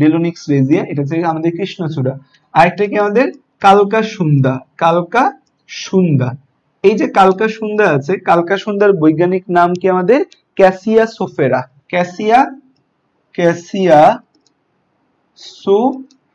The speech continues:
পেরা। এগুলা খাতায় লিখে তিন চারবার একটু পড়বা, মাথার মধ্যে যতটুকু precipitation থাকে ততটুকুই এনাফ।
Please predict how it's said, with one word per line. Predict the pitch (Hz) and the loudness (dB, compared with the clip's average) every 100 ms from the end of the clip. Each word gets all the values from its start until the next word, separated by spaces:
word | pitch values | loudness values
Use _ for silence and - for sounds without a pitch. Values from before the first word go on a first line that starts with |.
| _ _ _ | _ _ _
পেরা। | 165 156 147 131 139 - _ _ _ _ _ _ _ _ | 2 2 4 2 -2 -10 _ _ _ _ _ _ _ _
এগুলা | 202 226 262 | -2 2 2
খাতায় | 254 202 180 214 | 2 -2 -2 -2
লিখে | 220 220 302 | -2 -2 -4
তিন | 294 220 | -2 -4
চারবার | 214 214 202 196 | -2 -2 0 -2
একটু | 185 190 - | -2 -10 -2
পড়বা, | 196 190 262 311 | 0 4 2 2
মাথার | 170 165 190 175 | 0 0 2 -4
মধ্যে | 175 180 | -2 -2
যতটুকু | 156 151 185 190 | -2 -4 -6 -8
precipitation | 196 196 196 190 190 190 202 190 | -6 -6 -6 -4 0 0 0 -2
থাকে | 208 196 - | -2 -4 -6
ততটুকুই | 170 151 151 151 - - | -8 -6 -6 -6 -4 0
এনাফ। | 147 | 0